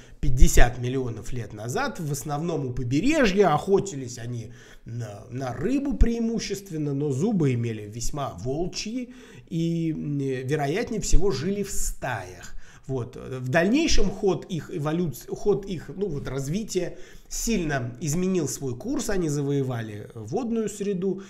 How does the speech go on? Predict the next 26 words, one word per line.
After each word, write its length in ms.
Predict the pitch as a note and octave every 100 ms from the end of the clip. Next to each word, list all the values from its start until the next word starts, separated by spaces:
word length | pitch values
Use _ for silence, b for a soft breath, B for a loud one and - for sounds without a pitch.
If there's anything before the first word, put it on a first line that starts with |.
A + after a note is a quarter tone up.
| B
изменился 500 | D#3 D3 D#3+ C#3+ B2+
их 140 | B2+ C#3
образ 240 | B2+ C3+
жизни, 400 | C#3 G#3 C#4+ A3
очень 260 | F3+ - D3
сильно 320 | - F#3+ D3+
изменился 460 | C3 C#3+ C#3+ B2 -
облик, 480 | C4+ D4+ C4 -
таким 280 | - G3 G#3
образом, 280 | G3+ F#3 E3+
что 140 | -
они 100 | E3+
стали 240 | D#3+ - E3+
совсем 480 | B2 F#3 - D3+ A2+
другими. 460 | C3+ E3+ D4+ A#3+ B B -
Вот, 360 | D#3+ - - - -
вот 240 | D3 D#3
вам 160 | F3 D3+
скелет 420 | - D#3+ F3+ -
современного 600 | D3 D#3 D3+ D3+ C3+ B2
китообразного. 800 | - D3+ D3+ C3+ G#2 G#2 G#2+ A2+
У-, 20 |
у-, 300 | - - E3+
они 180 | F3 G3
полностью 720 | G3+ B3 C4 F3+ C#3 - C#3
отказались 560 | C3 E3 D3+ D3+ A#2+